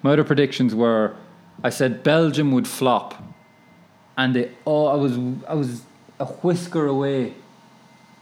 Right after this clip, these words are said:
from that happening. Um,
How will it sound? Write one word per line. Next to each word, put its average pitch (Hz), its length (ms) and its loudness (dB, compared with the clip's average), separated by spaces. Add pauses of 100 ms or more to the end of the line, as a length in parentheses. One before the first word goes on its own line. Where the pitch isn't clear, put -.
(220)
from 123 280 -6
that 120 160 -2
happening. 120 460 -4 (1040)
Um, 117 800 -6